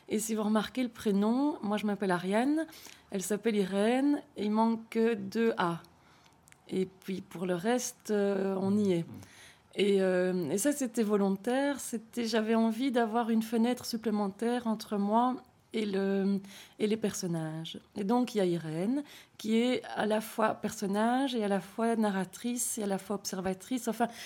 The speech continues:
elle joue plusieurs rôles, Irène. Et j'aime bien avoir cette, c'est un sas supplémentaire. Je pense que j'utilise ça dans plusieurs romans et je le fais chaque fois sans,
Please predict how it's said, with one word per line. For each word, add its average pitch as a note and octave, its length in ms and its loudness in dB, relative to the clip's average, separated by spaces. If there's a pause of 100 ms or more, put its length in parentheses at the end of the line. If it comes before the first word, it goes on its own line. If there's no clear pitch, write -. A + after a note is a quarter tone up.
(140)
elle C4+ 120 2
joue D4+ 160 6
plusieurs C4 400 2
rôles, A#3 260 4
Irène. F#3+ 380 2
Et G3+ 60 2
j'aime G#3+ 260 2
bien C#4 320 2
avoir A3+ 380 0
cette, A3+ 360 -4 (440)
c'est A3+ 180 -4
un A3 140 4
sas C4 360 2
supplémentaire. F#3 880 -2
Je F3 80 -10 (180)
pense G3+ 500 -6
que G#3 160 -2
j'utilise G3 480 -4
ça - 160 -4
dans G3+ 160 0
plusieurs F#3+ 340 -6
romans G#3+ 300 0
et G#3 120 -2
je G3 120 -2
le G3 100 2
fais F#3+ 140 -6
chaque A#3 220 -8
fois A#3 140 -4
sans, G#3+ 260 -4